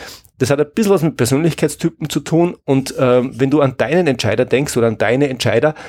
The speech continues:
und du reflektierst das, dann, dann, dann merkst du vielleicht, ja, das sind Menschen, die haben's gerne im Griff.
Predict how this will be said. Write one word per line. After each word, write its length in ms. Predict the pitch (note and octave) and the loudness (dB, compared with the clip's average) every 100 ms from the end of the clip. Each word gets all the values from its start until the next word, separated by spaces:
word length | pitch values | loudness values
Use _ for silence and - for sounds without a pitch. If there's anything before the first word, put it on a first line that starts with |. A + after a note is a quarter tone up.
| - - _ _ _ _ _ - | -20 -20 _ _ _ _ _ -8
und 180 | C#3+ A#2+ | -6 0
du 40 | D3+ | 2
reflektierst 540 | C#3+ D3 - G#3+ G#3+ | 2 -2 -2 -2 0
das, 120 | C#3+ | 0
dann, 360 | - C3+ C#3+ - | 0 0 -2 -2
dann, 240 | C3+ C3 C3 | -2 -2 0
dann 180 | B2 | 2
merkst 320 | B2 D3+ - - | 2 0 -4 -4
du 60 | |
vielleicht, 320 | - A2+ A#2 | 0 0 0
ja, 100 | A#2+ | -2
das 140 | F3+ - | -2 0
sind 140 | D#3 | 0
Menschen, 440 | B2 D3+ - G3 F3+ | 0 0 -2 -4 0
die 220 | D3 C3 | 0 0
haben's 480 | F#2 A2 F3+ F#3+ - | 0 -2 -2 -6 0
gerne 240 | A#2+ C3+ | 0 2
im 180 | C3+ A#2+ | -2 -4
Griff. 480 | A2 A2+ - - | -2 -4 -4 -14